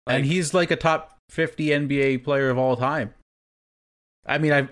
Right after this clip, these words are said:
Speaker 1: I understand maybe he doesn't feel like he got the respect he deserves, but then Durant's right. When you refuse to go into the game,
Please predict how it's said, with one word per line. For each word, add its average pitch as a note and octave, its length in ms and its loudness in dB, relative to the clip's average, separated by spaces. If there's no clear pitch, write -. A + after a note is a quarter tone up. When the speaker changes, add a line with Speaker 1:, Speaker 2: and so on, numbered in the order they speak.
Speaker 1:
I D3 140 0
understand D3+ 400 2
maybe C#3 180 4
he B2+ 60 4
doesn't C3 280 2
feel C#3+ 120 0
like B2+ 160 0
he B2+ 80 -6
got A#2+ 180 0
the A#2+ 60 -2
respect A2+ 340 -2
he A#2 60 -14
deserves, A#2+ 480 -2
but B2 180 -2
then B2 220 4
Durant's A#2 400 2
right. C#3+ 260 2
When G#2+ 140 0
you A2 100 2
refuse A2+ 300 0
to A2 60 -6
go A2+ 120 2
into A2+ 160 2
the G#2+ 120 2
game, A#2+ 440 -2